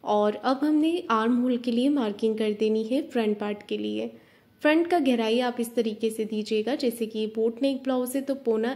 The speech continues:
एक इंच आपको देना है। अगर आप डीप नेक पर बना रहे हैं तो आपको आधा इंच का गहराई यहाँ पर कट करना है। मेरा ये जो पैटर्न है वो बोट नेक का है,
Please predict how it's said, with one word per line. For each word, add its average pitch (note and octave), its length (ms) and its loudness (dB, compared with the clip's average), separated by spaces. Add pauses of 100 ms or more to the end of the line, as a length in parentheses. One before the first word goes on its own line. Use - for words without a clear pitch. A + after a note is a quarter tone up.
एक A3 240 -2
इंच A#3+ 200 -2
आपको A3 340 -4
देना G#3+ 260 0
है। G#3+ 240 -2
अगर A3 240 -4
आप G#3+ 200 -6
डीप A#3+ 280 -4
नेक C4+ 240 0
पर C4 100 2
बना B3 280 0
रहे B3 160 2
हैं D4 220 0 (560)
तो A#3+ 80 6
आपको A3+ 340 0 (140)
आधा A3 240 2
इंच C#4+ 220 2
का D4+ 160 0
गहराई A3+ 360 2
यहाँ A#3 300 2
पर B3+ 140 0
कट A3 280 -2
करना G#3+ 300 0
है। A3 160 -4
मेरा A3 240 0
ये C4+ 180 2
जो D4 160 -4
पैटर्न C#4 360 2
है C#4+ 120 2
वो C#4+ 160 -2
बोट G#3+ 340 0
नेक G3+ 260 -2
का G#3 100 -4
है, G#3+ 200 -2